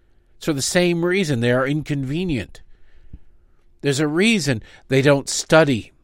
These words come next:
these things. They don't want to know. There's a reason states don't keep data on how many people in their prison systems and how many people who have committed crimes are illegal aliens. There's a reason they don't allow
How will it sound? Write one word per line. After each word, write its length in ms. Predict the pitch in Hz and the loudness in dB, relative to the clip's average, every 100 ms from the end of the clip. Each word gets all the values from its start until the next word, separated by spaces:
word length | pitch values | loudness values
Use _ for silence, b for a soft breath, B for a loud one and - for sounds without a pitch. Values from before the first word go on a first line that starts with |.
| - | -10
these 360 | 110 98 85 - | -6 -6 -8 -10
things. 480 | 92 87 - - - _ _ _ _ _ _ _ _ _ _ - | -12 -14 -20 -20 -20 _ _ _ _ _ _ _ _ _ _ -6
They 100 | 104 | -2
don't 220 | 127 117 | -2 -2
want 240 | 117 123 | -2 -2
to 80 | 120 | 0
know. 180 | 131 107 | 0 -2
There's 160 | 107 | -2
a 80 | 120 | -4
reason 640 | 110 127 156 175 135 131 101 b b b | -6 -2 0 2 2 -2 -4 b b b
states 560 | - - 156 147 - | -6 0 2 2 -4
don't 420 | 120 131 139 - | 0 0 0 -8
keep 540 | - - 151 139 120 101 | -12 -4 -4 -4 -8 0
data 440 | 135 147 117 101 - b b | 4 4 4 0 -4 b b
on 220 | - 120 117 | 0 0 0
how 380 | - 147 147 | 0 2 2
many 400 | 139 143 139 135 | 2 0 0 -2
people 500 | 113 - 151 143 139 | -4 -6 -6 -2 0
in 80 | 123 | 0
their 160 | 120 120 | 0 -4
prison 460 | - 151 123 127 | 2 2 2 0
systems 440 | 110 120 - 117 98 | -2 -4 -4 -8 -8
and 120 | 110 | -2
how 180 | 131 135 | 0 0
many 180 | 131 120 | -2 0
people 460 | - 131 131 127 | 2 2 -2 -2
who 160 | 117 127 | 0 0
have 160 | 107 | -2
committed 320 | - 131 127 113 | -6 -6 -6 -4
crimes 380 | 139 131 117 | -2 0 0
are 100 | 117 | 0
illegal 340 | 117 123 123 123 | 0 0 2 4
aliens. 540 | 127 117 85 - - _ _ _ b b b | 4 2 0 -8 -20 _ _ _ b b b
There's 180 | b 123 | b -2
a 80 | 135 | 0
reason 380 | 131 165 143 139 | 4 4 4 2
they 120 | 135 | 0
don't 360 | 110 127 143 - | 0 0 0 -2
allow 720 | 107 98 110 127 117 92 87 | -8 -6 -2 0 0 -2 -6